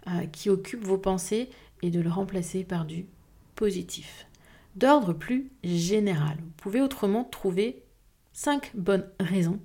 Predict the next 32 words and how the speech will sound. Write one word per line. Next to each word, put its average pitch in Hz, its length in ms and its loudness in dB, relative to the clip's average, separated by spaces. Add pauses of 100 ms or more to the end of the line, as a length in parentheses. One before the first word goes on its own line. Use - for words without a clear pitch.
(120)
d'être 196 260 0
de 165 120 0
bonne 196 300 4
humeur, 151 380 2 (160)
là 180 180 0
maintenant, 160 360 -4 (720)
ou 359 180 4 (540)
chercher 208 420 0
cinq 240 500 -4 (120)
plaisirs 196 500 0 (380)
que - 80 -4
vous 175 160 0
avez 185 320 2 (360)
quotidiennement. 170 680 0 (720)
Libre 240 300 2
à 233 100 2
vous 196 240 -2 (160)
de 175 160 0
les 180 200 4
écrire 220 300 -4
dans 202 120 2
votre 170 280 0
bullet 185 340 0
journal 170 400 -2 (500)
pour 202 120 -6
les 180 160 0
avoir 180 360 -2 (180)
toujours 160 460 -4 (120)
à 170 120 -4
portée 175 400 -6
de 202 200 -4 (260)
regard. 175 640 -2